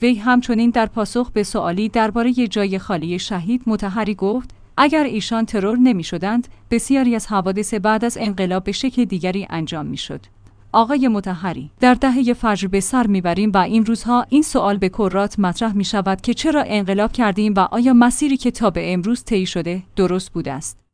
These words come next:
قبل از انقلاب کشور استقلال سیاسی، اقتصادی و فرهنگی نداشت و به نوعی تحت فرمان آمریکا و انگلیس بودیم. بعد از انقلاب ما استقلال سیاسی پیدا کردیم و خودمان تصمیم می‌گیریم.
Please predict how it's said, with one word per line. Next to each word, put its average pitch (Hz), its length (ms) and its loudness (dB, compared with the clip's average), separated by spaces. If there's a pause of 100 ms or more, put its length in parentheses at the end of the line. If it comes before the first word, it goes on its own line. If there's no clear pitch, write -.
(120)
قبل 294 200 4
از 277 200 0
انقلاب 226 480 0
کشور 226 460 -2
استقلال 220 560 -2
سیاسی، 196 600 -2 (140)
اقتصادی 214 640 -2
و 202 160 0
فرهنگی 190 580 -2
نداشت 170 520 -4 (200)
و 190 100 2
به 208 140 2
نوعی 196 260 -2
تحت 240 320 -2
فرمان 226 440 0
آمریکا 233 520 0
و 208 80 0
انگلیس 185 560 -2
بودیم. 135 440 -8
بعد 262 240 4
از 277 180 -2
انقلاب 240 480 0
ما 220 140 2
استقلال 214 580 -2
سیاسی 208 460 -4
پیدا 190 300 -2
کردیم 233 440 0 (260)
و 190 100 2
خودمان 208 500 0
تصمیم 233 460 2
می‌گیریم. 151 460 -6